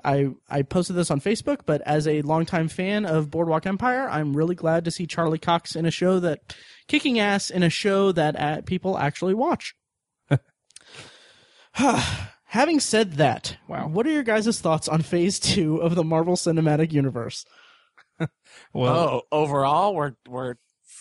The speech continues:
Speaker 3: shooting our wad early,
Speaker 1: Well,
Speaker 3: huh?
Speaker 1: d-, uh, give an overv-, uh, should we do an overview and then go movie by movie?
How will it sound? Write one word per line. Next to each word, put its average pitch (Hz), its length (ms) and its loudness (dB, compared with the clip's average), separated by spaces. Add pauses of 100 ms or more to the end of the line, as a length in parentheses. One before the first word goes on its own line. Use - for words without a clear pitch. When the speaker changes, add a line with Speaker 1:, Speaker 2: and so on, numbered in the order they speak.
(500)
Speaker 3:
shooting 156 380 -4
our 147 100 2
wad 139 320 2
early, 165 280 2
Speaker 1:
Well, 294 280 2
Speaker 3:
huh? 143 100 -6 (800)
Speaker 1:
d-, 226 100 -10
uh, 254 380 2
give 240 220 -2
an 294 80 0
overv-, 185 500 -2
uh, 269 320 -2
should 254 200 -2
we 220 60 -6
do 262 160 -2
an 262 80 0
overview 226 480 -2
and 190 100 0
then 196 160 -2
go 190 320 0
movie 202 220 0
by 202 140 -2
movie? 214 360 -2